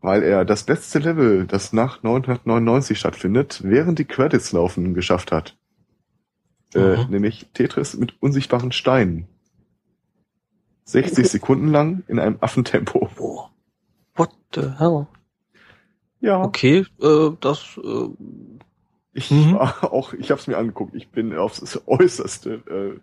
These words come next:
Speaker 1: fasziniert. Ja, weise er auch. Ja, Glückwunsch an dieser Stelle.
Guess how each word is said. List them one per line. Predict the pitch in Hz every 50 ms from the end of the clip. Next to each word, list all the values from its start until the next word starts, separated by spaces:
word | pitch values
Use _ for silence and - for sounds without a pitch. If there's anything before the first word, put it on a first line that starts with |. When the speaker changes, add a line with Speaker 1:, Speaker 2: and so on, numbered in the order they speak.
| _
Speaker 1:
fasziniert. | _ 104 107 - - 107 98 - 123 82 101 202 - _ _ _ _ _ _ _ _ _ _ _ _ _ _ _ _ _ _ _ _ _ _ _ _ _ _ _ _ _ _ _ _ _ _ _ -
Ja, | 101 87 78
weise | 82 80 80 80 87 -
er | - 87 82 80
auch. | 80 76 78 - - _ _ _ _ _ _ _ - - - - - - _ _ _ _ _ _ _ _ _ _ _ _ _ _ _ _ _ _ _ _ _ _ _ _ _ _ _ _ _ _ _ - _ _ _ _ _ _ _
Ja, | - 165 143
Glückwunsch | - 349 370 - - 127 -
an | 95
dieser | 101 92 101 101
Stelle. | - - 120 180 214